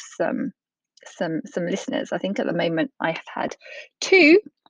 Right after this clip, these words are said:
people listen, and I think that was me. So we'll, we'll find out. That would be the interesting one. The,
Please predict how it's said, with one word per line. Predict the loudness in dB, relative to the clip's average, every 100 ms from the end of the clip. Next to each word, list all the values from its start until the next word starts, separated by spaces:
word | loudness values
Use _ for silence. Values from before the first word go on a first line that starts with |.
| _
people | -2 2 4
listen, | 2 4 2 2
and |
I | 0
think | -2 -4
that | -2 -2
was | -4
me. | -6 -8 _ _ _ _ -18 -16 -16 -6
So | 4 8 8 6
we'll, | 8 8 8
we'll | 4 2
find | 4 2 2
out. | 2 0
That | 0 -2
would | -2
be | -2
the | -2
interesting | -4 -12 -14 -10
one. | -10 -12 -16 -20 _ _ _ _ _ _ _ _ _ -20 -20 -10 2
The, | 6 6 6